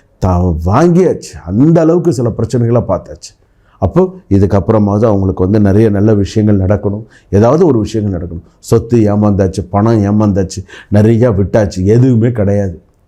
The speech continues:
ஜீரோ. திரும்ப ஆரம்பிக்கணும், உண்டா இல்லையா?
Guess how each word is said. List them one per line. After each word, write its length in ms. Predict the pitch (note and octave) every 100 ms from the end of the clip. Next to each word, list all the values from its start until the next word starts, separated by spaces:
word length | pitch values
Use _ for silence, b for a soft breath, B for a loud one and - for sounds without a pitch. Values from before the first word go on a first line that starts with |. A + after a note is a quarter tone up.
| _ _ -
ஜீரோ. 360 | G#2 B2 B2+ G#2+ - -
திரும்ப 420 | B2 A#2+ G#2 A2+
ஆரம்பிக்கணும், 480 | A2+ G#2 G#2+ F#2+ F2+ _
உண்டா 260 | G#2 A2+ A#2+
இல்லையா? 260 | G#2+ G#2